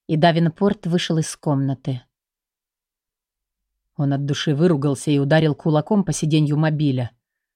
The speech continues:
«Снова неудача! Снова ложный след!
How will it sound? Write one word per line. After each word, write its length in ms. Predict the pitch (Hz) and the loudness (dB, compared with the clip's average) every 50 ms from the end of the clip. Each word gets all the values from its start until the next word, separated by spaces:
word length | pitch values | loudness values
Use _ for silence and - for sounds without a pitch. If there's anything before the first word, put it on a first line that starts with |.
| _ _ | _ _
«Снова 800 | _ - - - - - - 240 254 - - 226 208 180 147 151 | _ -20 -18 -18 -16 -12 -10 -8 -6 -2 0 2 2 2 2 2
неудача! 880 | 151 151 156 156 160 165 165 160 185 170 139 - - - - 135 117 - _ _ _ _ _ _ _ _ | 2 2 4 4 2 2 4 4 4 4 4 2 -4 -6 -6 -6 -6 -8 _ _ _ _ _ _ _ _
Снова 600 | - - - - 151 147 147 151 156 160 151 160 | -16 -10 -4 -2 0 2 2 4 4 4 4 4
ложный 420 | 160 156 165 165 143 143 156 147 135 | 4 4 4 2 2 2 0 0 0
след! 460 | - - 165 147 143 127 - - | -2 -2 -2 0 0 -2 -4 -8